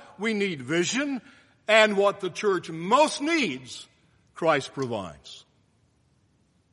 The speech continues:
by his word and by his spirit. One more observation about the language Paul uses.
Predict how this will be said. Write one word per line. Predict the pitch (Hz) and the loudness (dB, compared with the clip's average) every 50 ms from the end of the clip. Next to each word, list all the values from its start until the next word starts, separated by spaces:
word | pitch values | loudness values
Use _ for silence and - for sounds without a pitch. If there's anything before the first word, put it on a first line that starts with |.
| _ _ _ _ _ _ _ _ _ _ _ _ _ _ _ _ _ _ _ _ 101 | _ _ _ _ _ _ _ _ _ _ _ _ _ _ _ _ _ _ _ _ -6
by | 107 127 143 156 196 | -2 2 4 6 6
his | 220 180 165 | 4 4 2
word | 165 147 123 113 113 113 123 117 117 101 - _ _ _ _ _ _ _ _ _ _ _ _ _ _ _ _ _ _ - | -2 -4 -4 -4 -6 -8 -10 -12 -18 -20 -20 _ _ _ _ _ _ _ _ _ _ _ _ _ _ _ _ _ _ -14
and | 123 117 110 | -12 -10 -8
by | 104 117 117 113 110 | -6 -6 -4 -4 -6
his | 110 110 | -6 -8
spirit. | - - - - 120 104 87 80 78 _ _ _ _ _ _ _ _ _ _ _ _ _ _ _ _ _ _ _ _ _ _ _ _ _ _ _ _ _ _ _ _ _ _ _ _ _ _ _ _ _ _ _ _ _ _ _ _ _ _ _ _ _ _ _ - | -10 -14 -14 -12 -12 -14 -14 -14 -20 _ _ _ _ _ _ _ _ _ _ _ _ _ _ _ _ _ _ _ _ _ _ _ _ _ _ _ _ _ _ _ _ _ _ _ _ _ _ _ _ _ _ _ _ _ _ _ _ _ _ _ _ _ _ _ -10
One | 151 175 196 208 202 196 185 | -4 0 2 2 2 2 0
more | 175 175 175 165 156 151 143 127 107 104 - - - - | -2 -2 0 0 0 0 -2 -4 -6 -12 -18 -18 -12 -6
observation | 139 147 143 127 - - 143 117 123 139 127 127 120 - 139 131 | -6 -4 -4 -6 -8 -10 -10 -6 -4 -4 -4 -4 -4 -6 -10 -10
about | 127 117 120 123 117 113 107 - _ _ _ _ _ _ _ _ _ _ _ _ _ _ _ _ _ | -10 -8 -6 -6 -6 -6 -8 -12 _ _ _ _ _ _ _ _ _ _ _ _ _ _ _ _ _
the | 127 123 | -10 -6
language | 123 127 131 127 127 117 104 110 104 101 - - | -4 -4 -4 -4 -4 -6 -8 -12 -16 -18 -18 -18
Paul | - 127 120 113 107 | -12 -10 -10 -10 -10
uses. | 107 107 104 101 92 80 - 80 78 _ - - | -10 -12 -12 -14 -14 -16 -20 -20 _ _ -20 -20